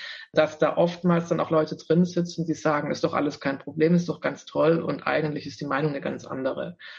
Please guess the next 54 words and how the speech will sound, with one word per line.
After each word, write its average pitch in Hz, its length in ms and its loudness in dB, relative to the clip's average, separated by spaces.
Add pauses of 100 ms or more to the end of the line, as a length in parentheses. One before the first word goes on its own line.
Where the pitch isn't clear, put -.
(260)
Und - 320 -6
da 147 100 2
ist 156 60 -4
es 156 80 -6
dann 151 120 2
ganz 156 220 0
schwierig 160 280 2
ranzukommen. 135 640 -4
Also 151 160 -2
ich - 140 -4
arbeite 175 280 4
tatsächlich 170 540 0
lieber 202 260 6
mit 185 220 2
Klassen, 170 720 2 (360)
die 156 100 6
da 156 200 4
so 165 120 0
ein 156 100 2
bisschen, 151 880 0
die 156 180 -2
jetzt 151 220 0
nicht 165 220 2
in 160 120 2
irgendeinem 147 1080 -2 (140)
elitären 151 540 2
Gymnasialkontext 147 1000 0
sind, 151 160 -2
weil 143 140 2
da 147 120 2
einfach, 151 360 -2
da 156 80 0
kommst 160 240 0
du 151 60 0
an - 20 -4
die 143 60 -2
Leute 135 280 2
ran, 139 160 -2
die 143 60 -6
sagen 135 340 -2
dir 127 160 0
auch 131 120 0
so, - 160 -8
"Nee, 139 100 -4
das - 120 -4
finde 135 180 -6
ich 131 60 -10
scheiße 135 380 -2
und 127 80 -10
damit 143 180 -4
kannst - 200 -4
du - 60 -2
dann 143 100 -2
arbeiten." 143 680 -2